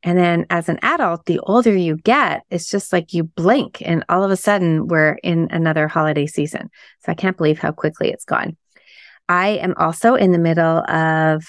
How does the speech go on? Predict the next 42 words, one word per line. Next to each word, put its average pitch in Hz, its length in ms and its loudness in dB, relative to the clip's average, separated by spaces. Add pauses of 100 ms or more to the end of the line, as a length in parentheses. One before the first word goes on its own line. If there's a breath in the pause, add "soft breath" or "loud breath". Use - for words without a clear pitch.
(120)
launching 170 760 0
my 160 220 2
advanced 160 400 0
training 196 300 2
for 208 120 0
nervous 202 280 0
system 214 440 0
resilience. 294 680 2 (420 loud breath)
We 190 380 6
are 180 220 0
going 170 300 2
to 180 100 -4
be 175 100 0
starting 180 440 0
a 180 40 4
new 170 180 4
cohort 180 800 -2
at 175 140 -6
the 170 80 -2
beginning 165 440 0
of 165 120 -8
January. 220 680 4
I 170 120 -2
am 156 160 -2
super - 420 0
excited 185 480 2
about 165 300 -2
that. 214 340 0
If 175 180 -2
you 175 160 2
are 165 200 2
interested, 226 540 2
the 190 100 2
link 170 280 0
is 180 140 0
in 170 160 0
the 160 80 0
show 190 240 2
notes 196 320 0
to 175 100 -6
sign 165 380 -4
up. 254 280 -2